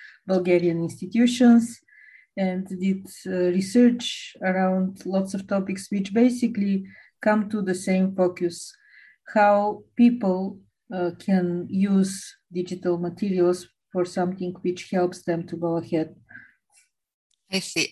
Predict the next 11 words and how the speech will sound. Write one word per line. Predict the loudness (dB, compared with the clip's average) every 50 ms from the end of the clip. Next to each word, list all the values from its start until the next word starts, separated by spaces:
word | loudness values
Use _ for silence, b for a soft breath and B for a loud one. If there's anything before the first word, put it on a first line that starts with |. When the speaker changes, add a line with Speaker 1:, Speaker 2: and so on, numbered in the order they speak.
| -4
Speaker 2:
I, | -2 0 0 0 0 -2
I | -2 -2 0 0
understand | 0 0 0 0 -2 -2 0 0 0 0
you're | 0 -2 -2 -2 -4
the | -2 -2 -4
best | -4 -4 -10 -12 -10 -6
example | -6 -6 -4 -2 0 0 0 0 -2 -4 -6 -6 -8 -6
to | -4 -2
show | 0 0 0 0 -2 -2
that, | -2 -4 -6 -6 -8 -14 B B B B B B B B B -2
um, | 0 2 2 2 2 0 0 -2 -4